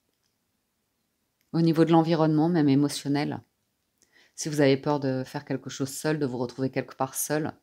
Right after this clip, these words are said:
en fait, grâce à des activités ou des trucs comme ça, vous pourrez rencontrer de nouvelles personnes, c'est sûr.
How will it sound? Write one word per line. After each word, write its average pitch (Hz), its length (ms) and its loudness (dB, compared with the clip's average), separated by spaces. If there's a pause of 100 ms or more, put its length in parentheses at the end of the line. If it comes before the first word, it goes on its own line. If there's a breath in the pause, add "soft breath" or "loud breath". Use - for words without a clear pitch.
(1040)
en 117 40 -6
fait, 165 260 2
grâce 139 240 0
à 139 60 2
des 131 180 2
activités 139 540 -2
ou 160 80 0
des 135 100 -4
trucs - 160 -18
comme 127 160 -2
ça, 156 160 2
vous 151 120 -4
pourrez 127 240 -6
rencontrer 123 460 -6
de 139 60 0
nouvelles 117 240 -2
personnes, 139 420 -6
c'est - 120 -16
sûr. - 320 -8